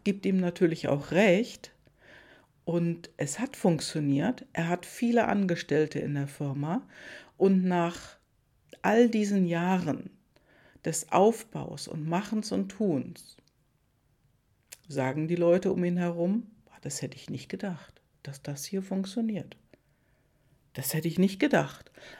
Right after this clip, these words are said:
Aber du, du bist ja auch immer so straight gewesen, du bist einfach weitergegangen und das ist super, dass das funktioniert hat.“ Ja. So kann's gehen.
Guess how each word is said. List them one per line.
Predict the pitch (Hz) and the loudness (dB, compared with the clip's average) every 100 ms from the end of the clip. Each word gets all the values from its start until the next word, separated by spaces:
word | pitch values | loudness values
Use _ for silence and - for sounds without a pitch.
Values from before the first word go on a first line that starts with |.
| - | -8
Aber | - 151 143 139 | -4 -2 -2 -2
du, | 180 208 185 190 175 | 0 2 4 2 -2
du | 147 | 0
bist | 160 - | -2 0
ja | - | 0
auch | 147 147 | -2 -2
immer | 143 | -2
so | 139 139 | -2 -6
straight | - 180 185 185 | -2 2 2 0
gewesen, | 139 131 131 151 | -4 -2 0 -2
du | 143 | -2
bist | 160 - | -4 -2
einfach | - 143 139 143 147 | -2 -2 -4 -6 0
weitergegangen | 185 233 151 139 131 123 131 160 - - - - | 0 2 0 0 0 0 0 -2 -6 -18 -20 -4
und | 143 | -2
das | 135 131 | -2 -2
ist | 143 - | -4 0
super, | 196 - - | -2 0 -4
dass | 127 - | -6 -2
das | 190 - | -2 -2
funktioniert | - 180 - 185 165 131 - | -4 -6 -2 -2 -2 -6 -10
hat.“ | - - _ _ _ _ _ _ _ _ _ _ _ _ - | -18 -20 _ _ _ _ _ _ _ _ _ _ _ _ -16
Ja. | 160 - _ _ _ _ _ _ _ _ _ _ _ _ _ _ _ _ _ _ _ _ | -16 -16 _ _ _ _ _ _ _ _ _ _ _ _ _ _ _ _ _ _ _ _
So | - 147 | -4 -2
kann's | 156 196 196 - | -2 -2 -2 -2
gehen. | 226 135 | 0 0